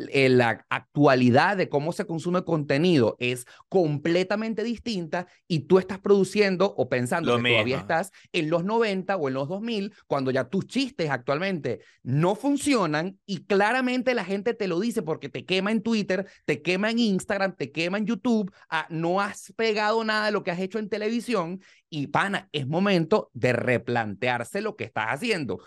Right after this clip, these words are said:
Speaker 1: porque tienes cero empatía con la situación actual". Entonces,
Speaker 2: Pero,
Speaker 1: claro.
Speaker 2: o sea, sí, te, te voy a decir mi opinión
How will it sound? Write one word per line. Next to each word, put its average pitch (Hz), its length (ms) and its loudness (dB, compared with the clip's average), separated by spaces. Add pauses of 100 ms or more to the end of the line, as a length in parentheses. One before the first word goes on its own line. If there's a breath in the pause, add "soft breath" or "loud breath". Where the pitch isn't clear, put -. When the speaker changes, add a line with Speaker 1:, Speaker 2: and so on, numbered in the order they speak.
(120 loud breath)
Speaker 1:
porque 143 240 2
tienes 147 360 -2
cero 226 560 0
empatía 180 640 -4
con 185 160 -6
la 135 80 -2
situación 123 460 -4
actual". 107 480 -2 (220 soft breath)
Entonces, 143 260 2
Speaker 2:
Pero, 151 120 6
Speaker 1:
claro. 156 140 6
Speaker 2:
o - 40 4
sea, 156 140 2
sí, 165 200 -2
te, 160 220 -4
te - 80 0
voy 143 80 4
a - 20 6
decir 180 180 0
mi 160 80 -4
opinión 127 460 -4